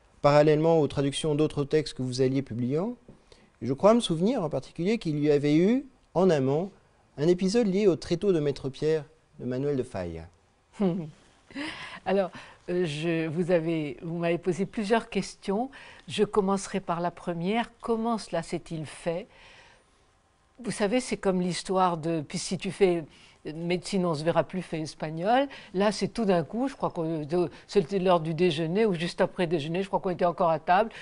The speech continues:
Speaker 2: J'ai un coup de téléphone d'Annie. « Dis donc, tu veux traduire le Quichotte ? » Évidemment, j'ai cru que c'était une plaisanterie.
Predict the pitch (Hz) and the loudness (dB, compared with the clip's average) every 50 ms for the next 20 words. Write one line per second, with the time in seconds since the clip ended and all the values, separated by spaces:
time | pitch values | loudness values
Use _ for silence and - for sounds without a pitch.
0 | - - - 185 175 156 - 196 196 - 196 180 180 - - 208 185 185 175 180 | -14 -2 0 2 2 2 0 -2 2 4 4 4 4 2 2 2 2 4 4 2
1 | 175 175 190 226 254 277 277 - - - - 220 262 269 269 262 269 - 208 233 | 2 2 2 0 -2 -2 -6 -10 -8 -6 2 4 4 4 4 2 -2 -6 -6 -6
2 | 226 - - 214 185 214 240 226 220 202 208 - 190 - - 254 294 359 - - | -4 -2 -2 -2 2 2 4 4 4 2 0 -4 -6 -2 0 0 0 -2 -4 -10
3 | _ _ _ _ _ _ _ _ _ _ _ _ _ _ _ _ _ _ _ _ | _ _ _ _ _ _ _ _ _ _ _ _ _ _ _ _ _ _ _ _
4 | _ _ _ _ _ _ _ _ _ _ 143 165 170 160 165 180 185 156 165 147 | _ _ _ _ _ _ _ _ _ _ -18 -14 -10 -6 -4 -4 -2 -4 -4 -8
5 | - - 143 - - 175 156 131 175 160 156 170 170 - - - 277 262 | -10 -14 -16 -12 -10 -10 -10 -8 -8 -8 -6 -8 -8 -10 -10 -12 -14 -14